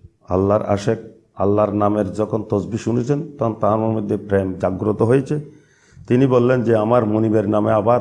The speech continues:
তসবিহ পাঠ করো।" তখন ওই ফেরেশতারা, মানব রূপে যারা এসেছে, তারা বললেন যে, "আমাদেরকে এর বিনিময়ে কী দিবেন?" বললেন, "আমার যত পশু আছে,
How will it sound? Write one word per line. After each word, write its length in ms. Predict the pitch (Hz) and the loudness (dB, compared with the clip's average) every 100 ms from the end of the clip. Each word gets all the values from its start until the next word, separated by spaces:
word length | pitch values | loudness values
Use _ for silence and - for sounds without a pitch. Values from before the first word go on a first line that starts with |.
| 101 | 0
তসবিহ 300 | 104 92 98 | -4 -2 -2
পাঠ 200 | 95 90 | -2 -4
করো।" 360 | - 98 - - _ _ _ _ _ _ _ _ _ - | -4 -6 -6 -16 _ _ _ _ _ _ _ _ _ -4
তখন 360 | 113 139 135 | 0 2 2
ওই 160 | 131 131 | 2 2
ফেরেশতারা, 560 | - 117 110 - 110 110 | 2 0 0 0 2 2
মানব 340 | 104 107 101 | 0 -2 0
রূপে 300 | 101 98 104 | -2 0 0
যারা 220 | 107 110 | 0 0
এসেছে, 380 | 101 - 120 127 | -2 -4 -6 -6
তারা 260 | - 104 101 | -2 -2 -2
বললেন 440 | 98 101 113 107 - - _ _ - - _ - - - | -2 -2 -2 -4 -12 -20 _ _ -20 -20 _ -20 -14 0
যে, 60 | |
"আমাদেরকে 640 | 104 104 117 117 117 120 117 | 2 4 2 2 0 0 2
এর 160 | 110 | 2
বিনিময়ে 500 | 98 101 101 101 98 | 2 0 0 0 -2
কী 180 | 98 120 | -2 -2
দিবেন?" 420 | 101 90 82 - - - _ - - - _ _ - | 0 -2 -4 -10 -18 -20 _ -20 -20 -20 _ _ -4
বললেন, 300 | 95 113 117 | 0 2 2
"আমার 340 | 110 110 113 95 | 2 2 0 0
যত 520 | 98 101 101 101 101 - _ _ _ _ - | -2 -2 -4 -6 -14 -20 _ _ _ _ -4
পশু 320 | 101 101 113 | -2 2 2
আছে, 320 | 98 - | 2 -2